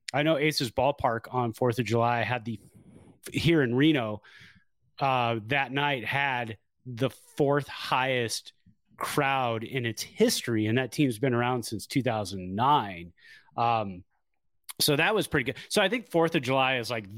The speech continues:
the day for people to go to games. So I, that, that could have been the reason for the crowd yesterday. But, um, but being there, uh, yesterday, what, what year vibes did you get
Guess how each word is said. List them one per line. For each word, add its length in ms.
the 200
day 380
for 220
people 300
to 60
go 160
to 60
games. 340
So 120
I, 140
that, 280
that 220
could 220
have 140
been 220
the 100
reason 360
for 120
the 120
crowd 340
yesterday. 480
But, 240
um, 440
but 160
being 360
there, 440
uh, 280
yesterday, 540
what, 360
what 300
year 580
vibes 640
did 180
you 140
get 320